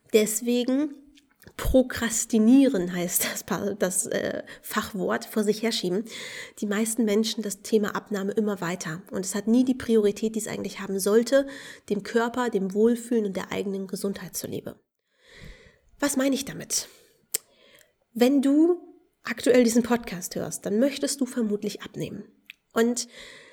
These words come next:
wenn du vielleicht schon mal in meiner Erstberatung warst oder damit, mit dem Gedanken spielst, in meine Erstberatung zu gehen und wirklich mal sichtbare Ergebnisse zu haben, dann wird dir eins aufgefallen sein oder du wirst eins erleben. Ich sage zum Beginn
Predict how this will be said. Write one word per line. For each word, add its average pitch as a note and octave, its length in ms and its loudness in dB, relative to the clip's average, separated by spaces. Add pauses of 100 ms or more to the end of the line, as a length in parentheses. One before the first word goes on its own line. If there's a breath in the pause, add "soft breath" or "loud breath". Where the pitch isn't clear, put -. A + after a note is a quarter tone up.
(540 loud breath)
wenn C#4 180 8
du D#4+ 80 8
vielleicht A3+ 300 0
schon A#3 80 2
mal G#3+ 40 2
in G3+ 60 0
meiner F#3 160 -2
Erstberatung F#3 720 -4
warst E3 540 -6 (300)
oder F3+ 160 -4
damit, D#3 340 -8
mit F#3+ 140 2
dem F3+ 100 -4
Gedanken E3+ 320 -6
spielst, A3+ 600 6
in G3 100 -6
meine F3 180 -4
Erstberatung G3+ 560 -2
zu G3 160 -4
gehen A3 260 2
und F#3+ 160 -4
wirklich A3 220 -4
mal F#3+ 120 -2
sichtbare F#3 360 -2
Ergebnisse G#3 480 -2
zu F3+ 180 -10
haben, F#3+ 360 -4 (500 loud breath)
dann A3+ 160 4
wird D4 140 0
dir - 120 2
eins B3+ 240 -2
aufgefallen A3 600 2
sein F#3 200 -4
oder G3 120 -2
du G#3+ 160 -4
wirst B3 280 0
eins A3 220 2
erleben. G3+ 520 0 (540 loud breath)
Ich - 160 -8
sage C#4+ 420 0
zum A3 280 -2
Beginn C#4+ 520 2